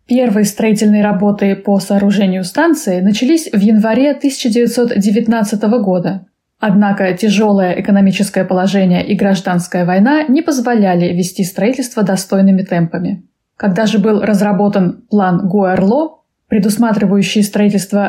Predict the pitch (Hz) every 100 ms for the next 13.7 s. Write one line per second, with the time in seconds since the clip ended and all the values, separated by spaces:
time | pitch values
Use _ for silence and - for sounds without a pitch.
0 | 202 202 185 190 190 170 190 208 185 196
1 | 185 190 185 - 180 175 - - - 208
2 | 202 190 202 175 202 208 190 185 180 175
3 | 202 - 202 - 202 185 180 190 190 170
4 | 196 180 - - 202 214 190 202 196 175
5 | 185 202 - 202 185 185 180 196 185 180
6 | 170 - _ _ _ 214 - 220 214 208
7 | 214 190 202 180 - 208 214 208 202 196
8 | 180 208 202 202 208 202 185 - 190 180
9 | 175 294 247 175 175 _ _ _ 233 202
10 | 320 311 285 - 208 185 277 294 - 196
11 | - 240 277 277 254 254 247 - - 285
12 | 262 247 247 254 208 185 165 196 262 262
13 | 240 220 208 - 185 208 247